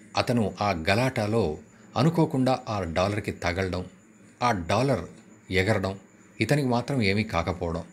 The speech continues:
నిజంగా ఆ శివుడి డాలర్ అంటే ఆ శివుడి యొక్క చమత్కారం అనే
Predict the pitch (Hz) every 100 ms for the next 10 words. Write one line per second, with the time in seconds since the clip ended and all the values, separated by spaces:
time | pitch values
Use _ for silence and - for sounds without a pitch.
0 | - - - - 95 107 101 80 - -
1 | - - 95 92 - 120 127 110 87 98
2 | 104 92 - - - - 101 98 101 98
3 | 101 92 - 110 110 110 90 - 110 113
4 | 113 107 95 98